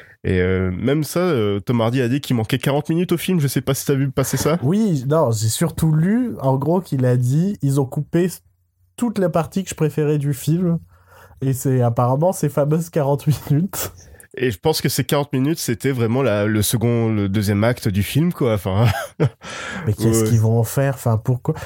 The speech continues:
Speaker 2: pourquoi l'avoir coupé ? Enfin,
Speaker 1: Parce que,
Speaker 2: parce que le film
Speaker 1: euh,
Speaker 2: était trop long. Il fait quelle durée, là, le film ?
Speaker 1: Alors, alors là, c'est un scandale. Le film dure,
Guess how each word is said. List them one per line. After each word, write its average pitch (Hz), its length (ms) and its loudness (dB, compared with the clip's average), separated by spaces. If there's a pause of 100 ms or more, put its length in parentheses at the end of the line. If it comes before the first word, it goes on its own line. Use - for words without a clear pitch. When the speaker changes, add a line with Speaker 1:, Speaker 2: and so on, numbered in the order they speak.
(140)
Speaker 2:
pourquoi 160 300 -2
l'avoir 120 340 0
coupé ? 139 380 0
Enfin, 117 680 0 (280)
Speaker 1:
Parce 98 180 -2
que, - 80 -14
Speaker 2:
parce 117 140 6
que 123 40 4
le 139 80 4
film 139 220 2
Speaker 1:
euh, 160 60 4
Speaker 2:
était 139 140 -2
trop 160 200 -2
long. 240 180 0
Il - 60 -4
fait 156 160 -2
quelle 156 200 0
durée, 151 320 0
là, 127 140 0
le 120 120 2
film ? 131 320 -4
Speaker 1:
Alors, 123 360 0
alors 123 180 0
là, 160 100 2
c'est 127 120 -4
un 110 40 0
scandale. 117 380 0
Le 113 80 -2
film 185 220 -2
dure, 135 340 -4